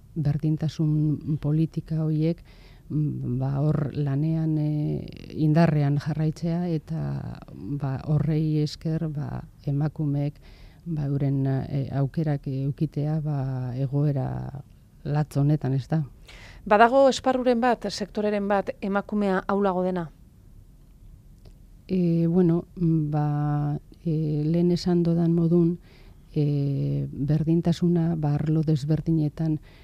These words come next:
Speaker 1: e, landu egin behar da, eta, bueno, ba, berdintasun,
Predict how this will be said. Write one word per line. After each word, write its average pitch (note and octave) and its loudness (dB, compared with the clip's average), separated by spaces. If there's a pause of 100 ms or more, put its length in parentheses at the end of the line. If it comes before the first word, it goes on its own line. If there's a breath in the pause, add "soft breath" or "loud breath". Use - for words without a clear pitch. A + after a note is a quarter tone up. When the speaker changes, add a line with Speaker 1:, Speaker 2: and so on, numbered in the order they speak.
(260 soft breath)
Speaker 1:
e, C3+ 0
landu D3 2
egin D#3+ 2
behar D3+ 0
da, D#3+ -2 (580 soft breath)
eta, C#3 -2
bueno, D3 0
ba, C#3 -2 (360)
berdintasun, D3 0